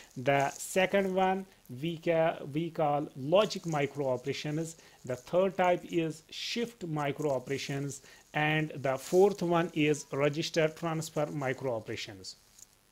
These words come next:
Now let us have a look at these different types of micro operations.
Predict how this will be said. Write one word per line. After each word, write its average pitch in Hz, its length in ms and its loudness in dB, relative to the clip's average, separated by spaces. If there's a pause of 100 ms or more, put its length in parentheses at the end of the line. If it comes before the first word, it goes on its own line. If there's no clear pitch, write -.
(640)
Now 202 280 4 (240)
let 170 180 2
us 190 120 -4
have 180 180 2
a 185 40 4
look 202 300 0
at 139 320 2 (240)
these 151 460 0 (280)
different 180 400 -4
types 131 360 -6
of 123 200 -4
micro 123 360 -6
operations. 107 680 -10